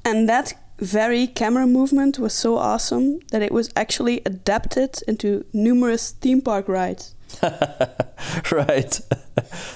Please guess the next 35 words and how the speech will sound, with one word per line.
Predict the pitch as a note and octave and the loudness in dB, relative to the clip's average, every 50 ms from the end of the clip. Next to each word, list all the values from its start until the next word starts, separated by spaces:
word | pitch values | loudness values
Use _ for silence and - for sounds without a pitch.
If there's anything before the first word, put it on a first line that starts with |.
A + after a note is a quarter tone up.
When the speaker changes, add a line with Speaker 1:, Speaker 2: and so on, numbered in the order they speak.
| - - | -2 0
Speaker 2:
The | C3 B2+ | 0 0
Fall | - - C3 C3+ C3+ | 2 2 2 2 2
from | C3 C3+ B2+ B2 | 2 2 2 4
Isengard | B2 A#2+ B2 B2 A#2+ A#2 A2+ A2+ A#2 A#2 A2+ A2+ A2 A2 A2 | 4 4 4 4 2 2 2 2 4 4 4 4 2 0 -2
theme | - - - B2 A#2+ A#2 | -4 0 2 2 4 4
park | - A#2 G#2+ A2 - | 4 4 4 4 4
ride. | A3+ G#3+ - - - A#3 - - - - - | 4 4 2 2 0 -2 -2 -2 -4 -4 -6
Speaker 1:
<laughs> | - - - | -6 -2 2
Speaker 2:
Oh, | B2 A#2 A2+ A2 | 4 4 6 6
I | A2 G#2 | 4 4
can | - - A2 G#2 | 4 2 0 0
see | - - - A2 G#2 | 0 0 2 2 2
it. | G2+ G2+ A2 - - G#2+ | 2 0 -4 -10 -6 -2
I | G#2+ G2+ | -2 -2
can | G2+ - A2 G2 | 0 0 -2 -2
see | - - - G#2+ | -2 -2 0 0
it | G#2 A2+ | 0 2
right | G#2+ G2+ G2+ G#2+ | 0 0 0 2
now. | G#2 G2+ G2 G2 G2 F#2+ F#2+ F#2+ A2+ | 0 2 2 2 2 0 -2 -2 -2
Yeah. | G#2+ G#2 G2+ G2 - - - - - - - - - | 0 0 0 -2 -4 -8 -16 -20 -20 -20 -20 -16 -8
Speaker 1:
So, | - - C4+ C4 C4 C4 B3+ | -2 0 2 4 4 4 4
uh, | A#3+ B3 A#3+ A#3+ A#3+ A#3+ A#3+ B3 B3 | 4 4 4 4 4 2 2 0 0
so | - - - B3 B3 B3+ | -2 0 0 2 2 2
that | A#3+ A#3+ - C4+ | 2 0 0 0
was | C4 C4 B3+ - | 0 -2 0 0
our | B3+ A#3+ B3 B3+ | 0 0 0 0
conclusion. | - C#4 B3+ - - B3+ D4 - E4 C4 A3+ G#3+ | 2 0 2 2 2 2 4 4 4 2 2 0
So | - - - G#3 G#3 G#3 G3+ - - - | 0 -2 -2 0 0 0 0 -2 -4 -2
adaptations | - - G3 F#3+ - - A3 A3 A3 - G#3+ A3 G#3+ | -2 0 0 0 0 0 0 0 2 2 2 0 0
should | - - A3 G3+ G3 | 0 0 -2 0 0
be | G3 G3 G3 G3+ | 0 2 2 2
loyal | G3 G3 G3 G3 G3+ G3+ G#3+ A#3 B3 C4 | 4 4 2 2 2 2 2 2 0 -2
to | - - A3 G3 | -2 -2 -2 0
the | G3+ G#3+ | 0 -2
Sith. | - - - D4 - - - | -2 0 -2 -2 -2 -4 -8